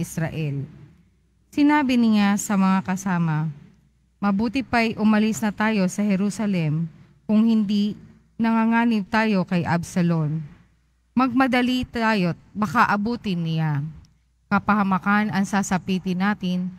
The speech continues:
pagkat wala siyang igagalang isa man sa lungsod." Si David ay umiiyak na umahon sa bundok ng mga olibo. Wala siyang sandalyas at nakatalukbong,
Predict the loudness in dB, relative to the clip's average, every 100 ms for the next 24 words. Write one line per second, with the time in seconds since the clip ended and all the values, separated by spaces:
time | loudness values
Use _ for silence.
0 | -16 _ -4 -4 -2 -2 0 2 2 0
1 | -4 -4 -2 -2 0 2 2 2 -2 -6
2 | -10 -8 -4 -4 0 0 -2 -4 -2 -2
3 | -2 -4 -4 -6 -6 -10 -20 _ _ _
4 | _ _ _ _ _ _ -8 -4 -2 0
5 | 0 0 0 -2 -2 -2 -2 -2 0 2
6 | 4 2 -2 -4 -2 0 0 0 0 0
7 | 0 0 0 0 0 0 -2 -4 -2 -2
8 | -2 -2 0 0 0 -2 -4 -6 -8 -14
9 | -20 _ _ _ _ _ 2 4 4 4
10 | 2 2 0 0 2 4 4 4 4 2
11 | -2 -4 -2 0 -2 -2 -2 -2 -2 0
12 | 0 2 -2